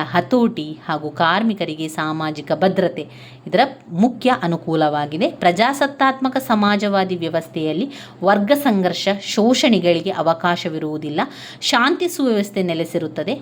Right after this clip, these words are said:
ಆದರೆ ಸಮಾಜವಾದಿ ಪದ್ಧತಿಯ ದೋಷಗಳು ಈ ವ್ಯವಸ್ಥೆಗೂ ಅನ್ವಯಿಸುತ್ತದೆ. ಇವಿಷ್ಟು ಸಮಾಜ ಸಮತಾವಾದ, ಸಮಾಜವಾದ, ಸಮಾಜವಾದದ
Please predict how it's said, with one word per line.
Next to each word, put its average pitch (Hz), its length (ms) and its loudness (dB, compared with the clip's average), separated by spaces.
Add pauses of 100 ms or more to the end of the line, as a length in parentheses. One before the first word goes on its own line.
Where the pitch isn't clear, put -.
ಆದರೆ 180 380 2
ಸಮಾಜವಾದಿ 170 760 0
ಪದ್ಧತಿಯ 156 540 -2
ದೋಷಗಳು 180 640 0 (380)
ಈ 269 180 6
ವ್ಯವಸ್ಥೆಗೂ 165 720 0
ಅನ್ವಯಿಸುತ್ತದೆ. 151 800 -2 (880)
ಇವಿಷ್ಟು 294 640 2 (760)
ಸಮಾಜ 233 640 0 (1000)
ಸಮತಾವಾದ, 247 1120 0 (2250)
ಸಮಾಜವಾದ, 254 920 2
ಸಮಾಜವಾದದ 202 1080 0